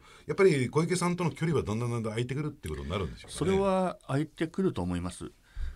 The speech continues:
Speaker 2: まあ、あの、小池さんは今でもその希望の党の共同代表は続けてますけれども、
Speaker 1: ね。
Speaker 2: もう神通力を失って、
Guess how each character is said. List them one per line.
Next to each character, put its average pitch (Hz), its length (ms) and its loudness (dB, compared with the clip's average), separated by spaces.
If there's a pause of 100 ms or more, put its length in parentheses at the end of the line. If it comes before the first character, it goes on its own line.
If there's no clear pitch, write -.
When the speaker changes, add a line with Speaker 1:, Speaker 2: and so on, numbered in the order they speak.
(120)
Speaker 2:
ま 135 280 4
あ、 92 40 2
あ 95 40 0
の、 95 180 0 (260)
小 160 140 0
池 180 140 2
さ 196 120 0
ん 185 140 2
は 151 240 2 (480)
今 170 180 2
で 120 40 4
も 104 100 2
そ 98 100 -4
の 95 160 2
希 139 140 -6
望 160 100 0
の 170 100 0
党 170 240 0
の 98 80 0
共 139 200 -2
同 147 100 0
代 151 140 -2
表 131 120 -4
は 87 140 -2
続 110 160 -4
け 107 100 -4
て 107 80 -8
ま 104 140 -4
す - 80 -12
け 87 60 -4
れ 82 100 -4
ど 82 60 -6
も、 95 180 -4
Speaker 1:
ね。 76 140 -4 (840)
Speaker 2:
も 165 140 2
う 110 40 4
神 127 240 2
通 180 240 4
力 101 240 2
を 90 80 4
失 87 240 -2
っ 107 80 -6 (220)
て、 135 280 -2